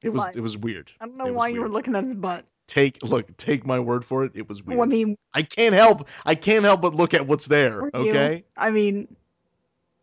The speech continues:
Speaker 2: were, were
Speaker 1: I
Speaker 2: you
Speaker 1: may, look,
Speaker 2: recognizing?
Speaker 1: I, I maybe was recognizing a little bit, all right?
Speaker 2: <laughs> I mean,
Speaker 1: Just saying.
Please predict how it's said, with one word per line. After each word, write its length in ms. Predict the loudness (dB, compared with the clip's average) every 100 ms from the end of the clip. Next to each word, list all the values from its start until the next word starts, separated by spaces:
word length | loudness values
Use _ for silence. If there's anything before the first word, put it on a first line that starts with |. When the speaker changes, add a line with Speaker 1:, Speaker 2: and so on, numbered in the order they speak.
| _ _ _ -6
Speaker 2:
were, 240 | -4 -4 -6 -2
were 160 | 0
Speaker 1:
I 60 | 0
Speaker 2:
you 80 | 0
Speaker 1:
may, 100 | 0
look, 80 |
Speaker 2:
recognizing? 800 | -2 -2 0 0 -2 -8 -10 -10 -16 _ -4
Speaker 1:
I, 160 | -2 0
I 140 | -2
maybe 480 | -2 -2 -2 -2 -6
was 180 | -12 -14
recognizing 600 | -16 -16 -20 -20 -20 -20
a 60 |
little 180 | -18 -18
bit, 140 | -18 -16
all 80 | -12
right? 240 | -12 -12 -12 -14
Speaker 2:
<laughs> 160 | -4
I 140 | -4 -2
mean, 380 | -4 -6 -6 -8 -14
Speaker 1:
Just 240 | -10 -8 -6
saying. 340 | -6 -6 -10